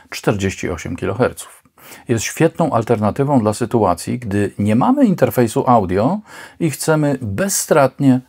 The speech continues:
podłączyć monitory do komputera. Z kolei Bluetooth wprowadza opóźnienie rzędu dwustu pięćdziesięciu milisekund, ale nie wymaga żadnych kabli.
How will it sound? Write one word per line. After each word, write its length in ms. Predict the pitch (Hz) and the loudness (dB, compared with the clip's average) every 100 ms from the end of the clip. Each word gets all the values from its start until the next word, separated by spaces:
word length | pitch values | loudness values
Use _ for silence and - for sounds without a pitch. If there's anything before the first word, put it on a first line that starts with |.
| _ - | _ 0
podłączyć 500 | 185 110 98 95 95 | 2 4 0 -2 -2
monitory 480 | 101 95 82 82 | -2 -2 -2 -4
do 120 | 85 98 | -4 -2
komputera. 600 | 120 147 156 110 85 - _ _ _ - - - | -2 -2 -4 -4 -6 -16 _ _ _ -20 -20 -12
Z 120 | - | -2
kolei 380 | 135 127 120 120 | 4 6 6 4
Bluetooth 540 | 120 226 277 - 87 - - _ | 4 4 2 0 -6 -8 -20 _
wprowadza 640 | _ 117 120 160 185 185 | _ 2 4 4 4 4
opóźnienie 600 | 165 131 117 117 170 131 | 4 2 2 2 2 0
rzędu 440 | 113 131 131 127 101 | 0 2 2 2 0
dwustu 520 | 92 110 202 - 180 | -4 -4 -4 -4 -4
pięćdziesięciu 540 | 151 151 131 160 151 | -4 -4 -4 -4 -2
milisekund, 640 | 143 135 135 127 110 180 202 - - - - | 0 0 0 0 0 -2 -2 -10 -20 -20 -6
ale 480 | - 240 294 277 - _ 190 | 2 4 4 2 -2 _ 2
nie 180 | 233 | 4
wymaga 500 | 254 226 82 90 90 95 - | 6 4 4 0 -2 -4 -2
żadnych 400 | 117 87 87 - | 0 0 -2 -2
kabli. 420 | 139 87 80 | -4 -4 -10